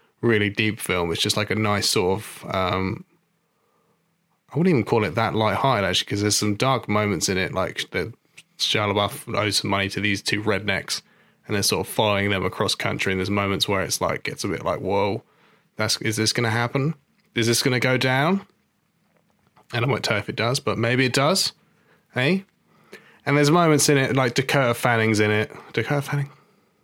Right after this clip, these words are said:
Can't remember. Dakota Johnson? The one from Fifty Shades, she's in it. And she plays the love interest with Shia LaBeouf. And she's pretty good. She's pretty good. I mean, I found, like, the, the hook between Zach and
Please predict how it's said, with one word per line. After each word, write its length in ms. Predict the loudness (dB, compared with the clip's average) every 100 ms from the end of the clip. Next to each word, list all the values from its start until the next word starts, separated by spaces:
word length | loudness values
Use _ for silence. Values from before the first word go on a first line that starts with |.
| -10
Can't 160 | -6
remember. 260 | -4 -4 -6 -10 _ _ _ _ _ _
Dakota 320 | -6 0 0
Johnson? 480 | 0 0 0 -2 -4 -10 _ _ _ _ _ _ _ _ _
The 80 |
one 200 | 4 4
from 180 | 4 2
Fifty 320 | 4 2 2
Shades, 400 | 2 2 2 0
she's 240 | 0 0 2
in 100 | 0
it. 160 | 0 -4 _ _ _ _ _
And 160 | -6 -2
she 140 | -2
plays 300 | -2 0 -2
the 100 | 0
love 260 | 2 2 2
interest 460 | 0 0 -2 -2 -4
with 80 | -2
Shia 260 | 0 0
LaBeouf. 400 | 0 2 0 -2 -14 _ _ _ _ _ _
And 100 | -4
she's 220 | 0 0 0
pretty 380 | 0 2 4
good. 720 | 2 2 4 4 4 2 0 -6 -10
She's 220 | -6 -4
pretty 240 | 0 0
good. 260 | 2 2 2
I 80 | 2
mean, 160 | 2
I 80 | 0
found, 380 | 2 2 4 4
like, 520 | 4 2 0 -6 -10 -20 _ _ _ _ _ _
the, 200 | 0 2
the 200 | 4 2
hook 420 | 4 2 2 -4 0
between 600 | 0 4 4 4 2 2
Zach 520 | 2 2 0 -2 -8
and 400 | -4 -2 0 -2